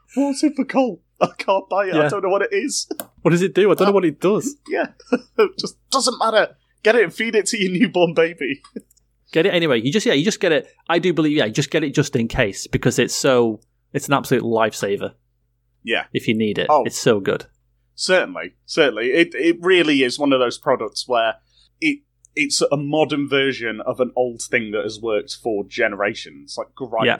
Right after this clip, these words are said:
Speaker 1: water and Bicky pegs and all these, like,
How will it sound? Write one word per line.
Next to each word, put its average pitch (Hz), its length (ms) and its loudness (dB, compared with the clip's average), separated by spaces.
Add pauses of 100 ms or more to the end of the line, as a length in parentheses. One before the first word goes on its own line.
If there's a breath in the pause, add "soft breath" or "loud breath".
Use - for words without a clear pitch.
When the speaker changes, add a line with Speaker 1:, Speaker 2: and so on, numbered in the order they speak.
Speaker 1:
water 98 580 -6
and 127 220 -16
Bicky 147 400 -4
pegs 127 380 -6
and 151 120 -2
all 160 140 -4
these, 143 200 -4
like, 143 260 -2